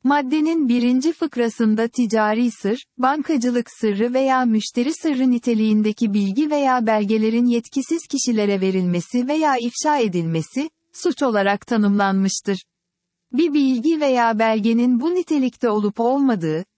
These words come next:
ilgili kanunda belirlenen bu hususa ilişkin ölçütler göz önünde bulundurularak hakim tarafından belirlenir.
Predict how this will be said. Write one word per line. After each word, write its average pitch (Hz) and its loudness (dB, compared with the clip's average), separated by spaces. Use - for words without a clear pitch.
ilgili 247 0
kanunda 226 2
belirlenen 233 0
bu 285 -4
hususa 254 -4
ilişkin 196 -2
ölçütler 247 -2
göz 269 -2
önünde 226 2
bulundurularak 202 0
hakim 214 0
tarafından 202 0
belirlenir. 196 0